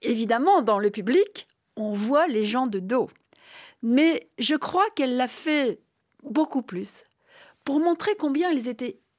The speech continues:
écrasés par le poids du génocide. Et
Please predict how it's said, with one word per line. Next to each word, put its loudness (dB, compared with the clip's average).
écrasés 0
par -2
le 0
poids -6
du -8
génocide. -12
Et 0